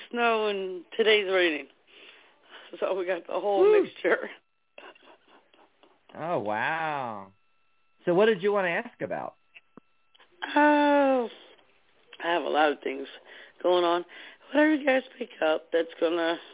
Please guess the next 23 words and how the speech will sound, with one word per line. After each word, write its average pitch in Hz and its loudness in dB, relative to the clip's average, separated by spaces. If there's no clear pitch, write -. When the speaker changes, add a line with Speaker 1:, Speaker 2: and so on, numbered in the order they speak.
Speaker 1:
be 254 2
for 190 2
the 175 -6
positive 170 0
for 165 -4
the 160 -6
next 151 -4
month 165 -2
or 170 2
so, 151 2
then 156 0
if 156 -2
I'm 151 -2
moving 151 -2
or 147 0
whatever, 143 2
whatever 202 2
you 185 -8
get 156 0
that's 180 -6
coming 160 -6
up. 151 -10
Speaker 2:
Okay. 220 -2